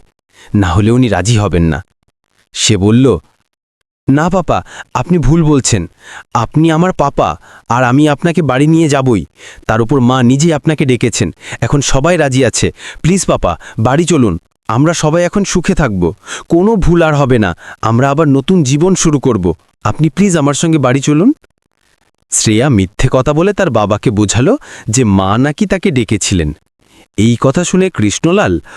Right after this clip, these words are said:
অবশেষে রাজি হলেন, আর তিনজনে, শ্রেয়া,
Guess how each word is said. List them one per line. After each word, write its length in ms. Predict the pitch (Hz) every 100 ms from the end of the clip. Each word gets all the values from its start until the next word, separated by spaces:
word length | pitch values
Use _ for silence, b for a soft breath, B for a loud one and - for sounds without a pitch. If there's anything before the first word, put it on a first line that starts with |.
| B
অবশেষে 520 | - 139 180 220 202 185
রাজি 260 | 107 98
হলেন, 260 | 90 78 73 - _ B B B
আর 160 | 98
তিনজনে, 640 | - - - - 113 175 262 b b b
শ্রেয়া, 440 | - - 95 95